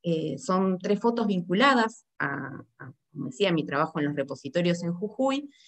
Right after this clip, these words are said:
eh, y son tres fotos que también utilicé en el capítulo que escribí en, en la compilación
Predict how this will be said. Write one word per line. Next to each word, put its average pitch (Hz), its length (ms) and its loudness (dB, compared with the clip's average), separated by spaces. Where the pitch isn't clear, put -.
eh, 156 600 0
y 196 100 -2
son 254 200 4
tres 285 200 2
fotos 311 280 2
que 269 120 -8
también 247 320 6
utilicé 269 720 4
en 180 120 2
el 170 120 0
capítulo 180 800 0
que 165 80 -10
escribí 214 480 4
en, 165 260 0
en 147 140 -4
la 143 100 -4
compilación 185 760 2